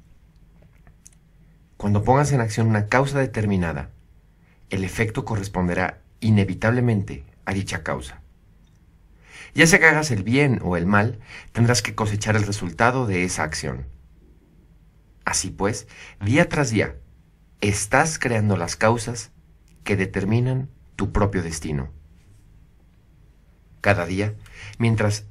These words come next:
te hallas comiendo, tal vez digas, "Comeré un poquitín más", y después de haber finalizado señales, "No debería haber comido tanto". Así es la naturaleza humana. De todas las criaturas de Dios,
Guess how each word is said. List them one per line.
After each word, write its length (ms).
te 140
hallas 300
comiendo, 600
tal 160
vez 160
digas, 380
"Comeré 420
un 280
poquitín 640
más", 420
y 80
después 340
de 60
haber 140
finalizado 580
señales, 640
"No 220
debería 280
haber 200
comido 320
tanto". 360
Así 240
es 100
la 80
naturaleza 540
humana. 400
De 180
todas 380
las 160
criaturas 500
de 100
Dios, 380